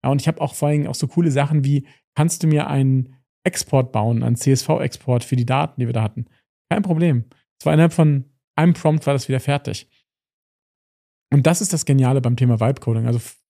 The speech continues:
sorry, weil ich noch, das Thema Vibe-Coding noch nicht erklärt habe, aber im Prinzip codet man nicht mehr mit Zeilen Code, wie man's früher gemacht hat,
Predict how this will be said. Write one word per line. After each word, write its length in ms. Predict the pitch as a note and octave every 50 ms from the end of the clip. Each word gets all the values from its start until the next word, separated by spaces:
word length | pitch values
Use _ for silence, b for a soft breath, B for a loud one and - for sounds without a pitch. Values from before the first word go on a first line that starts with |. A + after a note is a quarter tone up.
| _ -
sorry, 260 | - - C#3 C#3+ C3+ A#2+
weil 120 | B2 B2
ich 200 | B2+ C3 - -
noch, 140 | C3+ B2+ A#2+ A#2+ A#2+ -
das 120 | - A#2+
Thema 280 | - - C3+ B2 A2+ A2
Vibe-Coding 420 | A2+ C#3 D#3+ - - D#3+ D3 C#3+
noch 100 | C3+ C3
nicht 120 | C3 B2 C#3+
erklärt 300 | C3 - - C#3+ D#3 D#3
habe, 200 | D#3+ D3+ D3+ D3+
aber 120 | C#3 C3
im 60 | B2+
Prinzip 460 | B2 - A#2+ - - - F#3 - _ _ _ _ _ _ _ _ _ _ _ _ _ _ _ _ -
codet 300 | D3 D#3 F3 F3+ E3+ F#3
man 180 | D#3+ D3+ C#3+
nicht 220 | C#3+ E3 - - -
mehr 380 | D3+ C#3+ C#3 C3 C3 C3+ - -
mit 200 | - C3+ C3 -
Zeilen 260 | - C3+ C3 B2+ B2+
Code, 320 | A#2+ - D3+ F3+ G#3+ - -
wie 60 | C#3
man's 160 | C3+ B2 B2
früher 220 | - - E3 F3 F3+
gemacht 300 | F#3+ F#3 F3+ - - -
hat, 160 | G3+ -